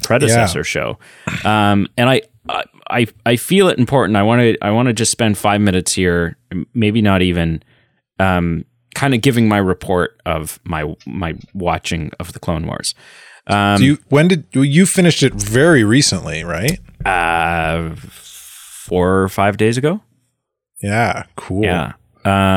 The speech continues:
Speaker 2: I'm eager to, I'm eager to hear your, your final, your, your school report on the Clone Wars, the animated series.
Speaker 1: All right. Well, I have, I don't have them listed here. I do believe that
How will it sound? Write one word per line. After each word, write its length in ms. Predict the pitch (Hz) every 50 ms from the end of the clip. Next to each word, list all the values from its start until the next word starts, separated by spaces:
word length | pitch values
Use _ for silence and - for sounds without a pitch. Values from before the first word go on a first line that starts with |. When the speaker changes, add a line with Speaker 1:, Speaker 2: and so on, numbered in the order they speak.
| 95
Speaker 2:
I'm 60 | 127 135
eager 280 | 147 175 165 175 180
to, 180 | 165 160 - 123
I'm 140 | 120 120 131
eager 220 | 139 143 156 151
to 100 | 147 139
hear 240 | 120 143 147 143 139
your, 500 | 135 135 135 131 131 127 127 123 120 113 -
your 140 | - 120 117
final, 680 | - - - 123 117 123 127 127 127 123 117 117 117 - 113
your, 380 | 113 113 110 110 104 101 - - - - - - _ _ _ _ _ _ _ -
your 200 | - 113 113 110
school 460 | - - - - 143 147 156 156 147
report 600 | 139 127 - - - - 123 123 113 98 - -
on 380 | - 98 95 95 92 92 85 87 -
the 80 | 107 -
Clone 400 | - - 113 110 113 110 107 98
Wars, 320 | 90 85 80 80 80 -
the 140 | - - -
animated 540 | 98 98 98 95 95 95 92 90 87 82 -
series. 600 | - - 98 92 87 80 80 - - - - - _ _ _ _
Speaker 1:
All 100 | 104 98 92
right. 280 | 92 92 95 90 - - -
Well, 300 | 120 123 127 120 - -
I 120 | 127 135 131
have, 440 | 135 151 170 185 202 190 151 139 147 - - _ _ _ -
I 160 | - - 139
don't 240 | 127 147 156 185 180
have 160 | 156 175 147 143
them 140 | 139 123 117
listed 300 | 113 107 - - 95 80
here. 340 | - 95 87 87 85 60 - _ -
I 220 | 110 123 139 139
do 300 | 127 - 131 143 185 185
believe 720 | 170 180 147 120 110 104 98 95 95 95 92 90 - - - _ _ _
that 720 | 98 90 92 101 90 90 90 87 85 - - - - -